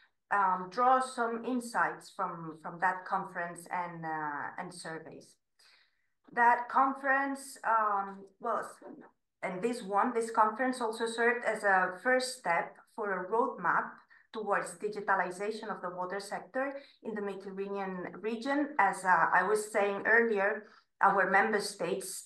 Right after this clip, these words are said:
deem it essential to formulate some, um, effective strategies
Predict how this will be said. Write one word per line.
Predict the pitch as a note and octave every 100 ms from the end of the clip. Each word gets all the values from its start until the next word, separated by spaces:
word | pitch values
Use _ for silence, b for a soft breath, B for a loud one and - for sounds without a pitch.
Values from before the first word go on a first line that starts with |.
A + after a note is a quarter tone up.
| F#3
deem | G3 G#3+
it | G3 - -
essential | E3+ A3+ A3+ B3 - D#3+ D#3+
to | F#3
formulate | - F#3 F#3+ F3+ F3+ F3+ F3+ F3+ B B _
some, | - F#3 F3+ F3+
um, | F3 E3 E3 E3 D#3+ D3+ C#3
effective | - - G#3+ - G#3+
strategies | - - G#3 G#3 F#3 D#3+ D#3+ -